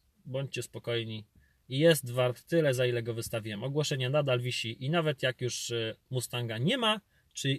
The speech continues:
jest, czy go nie ma, czy go nie będzie, to ogłoszenie nadal zostanie, dlatego że zapłaciłem za nie prawie sześć dych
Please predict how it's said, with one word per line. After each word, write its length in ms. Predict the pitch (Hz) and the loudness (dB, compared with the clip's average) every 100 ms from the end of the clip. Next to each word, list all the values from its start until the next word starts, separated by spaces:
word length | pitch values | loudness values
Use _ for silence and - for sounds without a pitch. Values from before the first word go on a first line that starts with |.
| - | 0
jest, 320 | 214 233 - | 4 4 4
czy 120 | - | 0
go 100 | 139 | 2
nie 160 | 147 180 | 4 4
ma, 200 | 165 156 | 4 2
czy 160 | - 131 | 0 0
go 140 | 127 | 0
nie 120 | 131 | 2
będzie, 380 | 156 156 139 139 - - | 4 4 2 0 -4 -2
to 100 | 294 | 0
ogłoszenie 320 | 262 285 277 | 0 -2 -2
nadal 260 | 277 240 196 | 2 2 2
zostanie, 340 | 170 170 165 | 2 2 4
dlatego 280 | 160 160 160 | 4 4 2
że 80 | 151 | 2
zapłaciłem 420 | 156 165 175 147 | 0 0 2 2
za 100 | 139 | 2
nie 120 | 131 | 0
prawie 240 | 131 131 | 0 0
sześć 240 | 123 135 117 | 2 2 4
dych 220 | 131 | 0